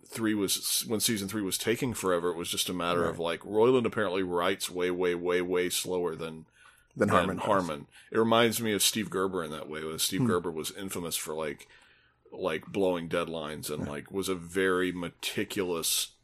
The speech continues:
Speaker 2: Or,
Speaker 1: slow
Speaker 2: or
Speaker 1: writer.
Speaker 2: Douglas Adams.
Speaker 1: Yeah.
Speaker 2: Who famously,
Speaker 1: Um,
Speaker 2: <laughs> apparently, he'd, like, he'd lock himself in the bathroom and his agent would, like, break in and be, like, into the house and be like, "Where are you? I'm taking a bath. You can't come in." <laughs> And he'd just be, like, in there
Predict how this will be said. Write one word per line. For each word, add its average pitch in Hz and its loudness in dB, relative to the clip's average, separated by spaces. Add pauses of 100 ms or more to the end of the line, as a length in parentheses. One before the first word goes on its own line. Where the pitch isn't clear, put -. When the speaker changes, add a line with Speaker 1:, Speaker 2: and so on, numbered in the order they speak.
(120)
Speaker 2:
Or, 107 8
Speaker 1:
slow 90 2
Speaker 2:
or 82 0
Speaker 1:
writer. 113 8
Speaker 2:
Douglas 113 6
Adams. 120 4 (140)
Speaker 1:
Yeah. 80 2 (100)
Speaker 2:
Who 110 2
famously, 127 10
Speaker 1:
Um, - 10
Speaker 2:
<laughs> - 4
apparently, 135 8
he'd, 156 8
like, 110 6 (160)
he'd 131 8
lock 117 10
himself 120 6
in 110 2
the 101 -4
bathroom 98 6
and 98 4
his 92 0
agent 104 0
would, 107 -4
like, 104 2 (240)
break 110 6
in 107 8
and 104 0
be, 113 -2
like, 104 0 (220)
into 127 6
the 110 6
house 107 10
and 123 4
be 117 6
like, 120 6
"Where 202 10
are 208 10
you? 170 12
I'm 165 10
taking 262 10
a 285 12
bath. 240 12
You - 8
can't 254 12
come 254 12
in." 254 12
<laughs> 539 4
And - 10
he'd - 2
just 170 8
be, 180 10
like, 160 10
in 147 8
there 147 12